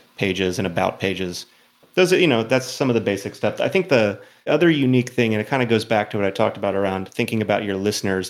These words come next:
as your users, is when you design software, you typically will build a new user experience. So someone who's not familiar with the software knows how to use it. And I think podcasters should be thinking the same thing. Like, the first time someone goes to your website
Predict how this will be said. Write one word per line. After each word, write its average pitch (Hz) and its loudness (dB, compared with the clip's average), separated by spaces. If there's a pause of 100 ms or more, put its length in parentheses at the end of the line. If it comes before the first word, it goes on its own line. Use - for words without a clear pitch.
as 101 -4
your 95 -4
users, 101 -8 (320)
is 95 2
when 123 4
you 120 4
design 135 2
software, 123 2
you 107 -2
typically 117 -2
will 98 -2
build 101 0
a 104 -6
new 104 0
user 101 -2
experience. 104 -4 (320)
So 98 2
someone 107 0
who's 98 -6
not 98 -2
familiar 101 0
with 98 -4
the 95 -10
software 107 0
knows 98 -2
how 98 -2
to 90 -4
use 98 -8
it. 165 -8 (640)
And 101 0 (260)
I 135 0
think 170 -2
podcasters 147 0
should 123 -4
be 120 0
thinking 117 -2
the 104 -6
same 101 0
thing. 101 0
Like, 92 -10
the - -12
first 131 -2
time 117 0
someone 113 0
goes 104 2
to 101 -2
your 104 0
website 101 -2